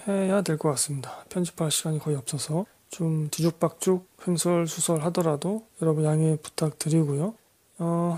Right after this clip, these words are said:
저희 방송이 장지현 감독의 검은 사제들하고 사바하 모두 다 녹음을 했었고, 제가 사바하는 조금 아쉽다 그런 말씀 드린 적이 있습니다. 극단적으로 말씀드리면 약간 좀 반기독적인 영화 아니냐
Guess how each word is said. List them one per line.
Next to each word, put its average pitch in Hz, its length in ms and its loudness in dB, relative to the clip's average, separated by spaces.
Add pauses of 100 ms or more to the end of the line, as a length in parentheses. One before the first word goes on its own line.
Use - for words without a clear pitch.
저희 190 560 4
방송이 196 880 2
장지현 175 420 2
감독의 190 480 6
검은 170 300 2
사제들하고 180 640 4
사바하 170 540 2
모두 156 300 0
다 156 160 -4
녹음을 156 360 -2
했었고, 180 580 -2 (200)
제가 156 180 -2
사바하는 185 1080 2 (140)
조금 151 560 -8 (180)
아쉽다 156 480 -4 (220)
그런 - 180 -8
말씀 160 400 -2
드린 160 240 -4
적이 175 220 0
있습니다. 143 520 -6 (200)
극단적으로 196 520 6
말씀드리면 160 600 2
약간 170 360 -2
좀 190 180 -2
반기독적인 170 1000 0
영화 175 280 2
아니냐 160 420 -2